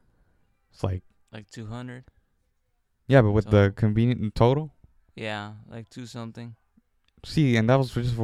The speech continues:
Speaker 1: what, two tickets?
Speaker 2: Two tickets.
Speaker 1: See, back in the day, you would only pay, like, twenty bucks for, for a ticket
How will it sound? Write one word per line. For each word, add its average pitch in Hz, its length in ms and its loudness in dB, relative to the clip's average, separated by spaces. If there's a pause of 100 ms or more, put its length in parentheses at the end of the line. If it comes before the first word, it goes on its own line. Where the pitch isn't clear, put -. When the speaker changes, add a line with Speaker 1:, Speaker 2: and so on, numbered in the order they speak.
Speaker 1:
what, 98 160 4
two 135 140 0
tickets? 170 420 -4
Speaker 2:
Two 120 80 -10
tickets. 120 600 -14 (360)
Speaker 1:
See, 165 220 4
back 147 260 6
in 143 80 6
the 117 80 8
day, 143 240 8
you 117 140 8
would 123 100 4
only 127 220 4
pay, 131 180 6
like, 110 160 4
twenty 127 300 4
bucks 120 380 0
for, 98 300 -2
for - 160 -6
a 101 60 -2
ticket - 440 -6